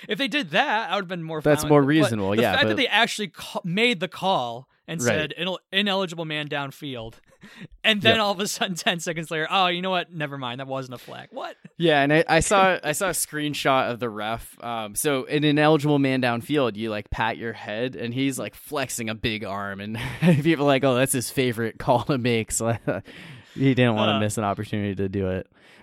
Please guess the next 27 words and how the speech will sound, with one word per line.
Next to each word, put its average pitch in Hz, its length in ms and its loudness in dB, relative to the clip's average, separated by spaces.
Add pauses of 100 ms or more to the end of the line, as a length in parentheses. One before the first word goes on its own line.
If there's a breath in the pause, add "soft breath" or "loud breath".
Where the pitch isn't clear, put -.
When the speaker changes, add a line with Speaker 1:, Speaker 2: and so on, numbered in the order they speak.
Speaker 2:
But, 156 160 8
Speaker 1:
So 156 40 12
Speaker 2:
uh, 147 200 10
Speaker 1:
that, 139 80 8
Speaker 2:
yeah, 208 100 10
I 160 40 4
Speaker 1:
that 226 80 8
Speaker 2:
mean 269 80 8
Speaker 1:
one 294 100 6
I 269 80 6
didn't 247 180 0
have 226 120 2
a 185 60 0
huge 165 280 -6
problem 180 320 -2
with, 185 160 -4
just 170 220 -12
because 123 340 -2
Speaker 2:
Uh-huh. 104 80 -2
Speaker 1:
when 147 160 -4
I 139 80 -6
watched 143 320 -6
the 143 60 -8
replay, 127 400 -10
it's 131 80 -18
like, 151 140 -20
"Ah, 214 200 -14